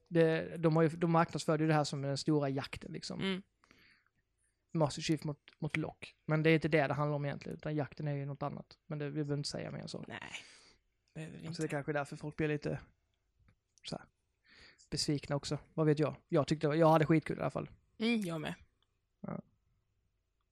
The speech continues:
Speaker 1: Så det, det hade säkert hamnat på din Goti någonstans då, eller?
Speaker 2: Oh ja, det hade kommit på andra plats.
Speaker 1: Mm. Men då kan du ta med detta året istället. Nej, du är inte på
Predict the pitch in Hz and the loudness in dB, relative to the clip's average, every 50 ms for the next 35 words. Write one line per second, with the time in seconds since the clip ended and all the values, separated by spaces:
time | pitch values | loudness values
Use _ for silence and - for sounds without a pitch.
0 | _ _ _ - - - 170 165 156 160 165 165 175 190 175 160 170 170 165 170 | _ _ _ -12 -8 -4 -2 -2 -2 -2 -2 -4 -6 -6 0 2 2 2 4 2
1 | 180 180 180 185 185 170 190 190 190 175 214 202 - 175 - - 190 185 170 156 | 2 2 4 4 6 6 6 6 6 4 4 2 0 0 -2 0 0 2 2 0
2 | - - 170 165 160 160 160 156 - 160 156 156 151 - 156 151 156 - - - | 0 0 0 2 4 4 2 2 0 -2 -4 -4 -4 -4 -4 -4 -2 -4 -2 0
3 | - 175 214 214 - _ - - - 262 262 226 175 - - - 175 190 190 190 | 0 0 0 0 -4 _ -6 0 2 4 6 6 4 2 2 0 0 0 0 0
4 | 196 190 - 180 165 156 - 165 - _ _ - 175 170 160 135 135 - 139 127 | 0 0 -2 -2 -4 -4 -6 -10 -14 _ _ -6 -4 -4 -4 -4 -6 -6 -8 -6
5 | - - - - - _ _ _ _ _ _ _ _ - - 151 151 156 - _ | -4 -4 -4 -4 -6 _ _ _ _ _ _ _ _ -8 -6 -6 -6 -6 -8 _
6 | _ - 165 160 156 - 156 143 147 143 175 185 185 190 196 190 180 170 180 180 | _ 2 4 4 4 4 2 2 4 6 8 8 8 8 8 6 6 4 0 0
7 | - 156 151 151 147 - - 156 156 - - - - - 170 170 170 180 185 170 | 2 2 0 0 0 -2 -4 -6 -6 -6 -10 -14 -6 0 2 4 6 6 6 4
8 | 165 170 | 2 2